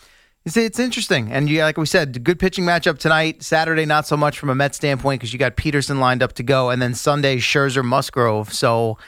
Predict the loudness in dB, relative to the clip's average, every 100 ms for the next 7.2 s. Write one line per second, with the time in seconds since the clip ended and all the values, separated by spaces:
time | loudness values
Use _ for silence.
0 | -20 _ _ -2 0 2 0 2 0 0
1 | 0 0 2 2 2 2 0 0 2 0
2 | -2 -4 -2 0 0 2 2 2 0 -2
3 | -2 -2 -2 -4 -6 -20 -16 -18 -12 -10
4 | -8 -4 0 0 0 0 0 0 0 0
5 | 0 0 2 2 0 0 -2 -2 -4 -4
6 | -4 -2 -2 -4 -6 -4 -2 -2 -2 0
7 | 2 0